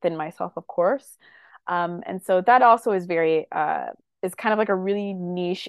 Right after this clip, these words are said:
area of interest and focus for me, um, is, I think, recognizing the, recognizing that Black girls are kind of overlooked in this global gender equity conversation, and one that's,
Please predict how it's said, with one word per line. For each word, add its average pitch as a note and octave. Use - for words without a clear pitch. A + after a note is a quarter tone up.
area F3+
of F3
interest F3+
and F#3
focus F3+
for A3
me, B3
um, F3
is, F3
I F#3
think, F3
recognizing E3+
the, E3
recognizing G#3+
that -
Black E3+
girls D#3+
are F#3+
kind G3
of F3+
overlooked E3
in D#3+
this D3+
global D#3+
gender D3+
equity D#3+
conversation, G3
and E3
one E3+
that's, D#3